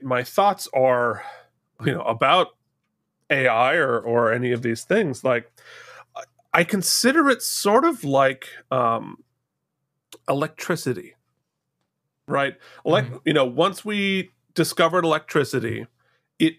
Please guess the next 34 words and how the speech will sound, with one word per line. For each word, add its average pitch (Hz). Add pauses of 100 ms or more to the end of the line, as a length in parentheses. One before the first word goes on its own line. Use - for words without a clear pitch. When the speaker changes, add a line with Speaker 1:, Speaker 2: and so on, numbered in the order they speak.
(160)
Speaker 1:
changed 190 (680)
everything. 135 (480)
It -
bec-, 139
it, 143 (120)
it 165 (240)
influenced 185
all 175
elements 151
of 123
our 117
life. 135 (320)
It 214
is 180
neither 180 (120)
good 170
nor 156
evil. 131 (500)
It 156
can 143
be 160
used 160
very 147
much 170
for 139
good 127 (100)
or 127
for 127
evil. 165
It 151
is 135 (260)
difficult 156 (540)
to 160
control. 175